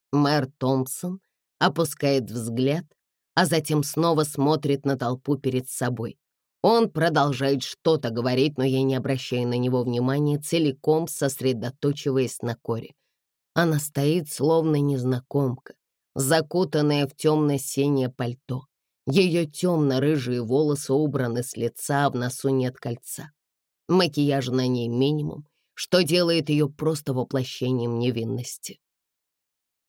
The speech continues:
"Это их точка зрения". Вольф закатывает глаза, слушая речь мэра.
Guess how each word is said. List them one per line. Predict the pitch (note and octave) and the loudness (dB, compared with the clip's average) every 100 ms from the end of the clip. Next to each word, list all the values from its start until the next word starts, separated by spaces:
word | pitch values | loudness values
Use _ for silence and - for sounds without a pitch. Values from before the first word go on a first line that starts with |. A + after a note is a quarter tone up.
| - | -4
"Это | B2+ D#3 C#3 | 0 0 4
их | D#3 D3 - | 4 4 0
точка | D#3 D3+ - D3 | -2 -2 -2 -2
зрения". | C3+ C#3+ D3 C#3+ - _ _ _ _ _ _ | 0 0 0 -2 -8 _ _ _ _ _ _
Вольф | - F3 F#3 E3 | 0 2 2 0
закатывает | C3 B2+ B2+ C3 B2+ B2 A2 | 0 -2 -2 -4 -2 -4 -2
глаза, | G#2+ B2 A#2 C3 | -2 -2 0 0
слушая | C3+ A#2 C3 - A#2 | -2 -2 -2 0 0
речь | A2+ A#2 - | 0 -4 -4
мэра. | A#2 A#2 A2 | -2 -2 -4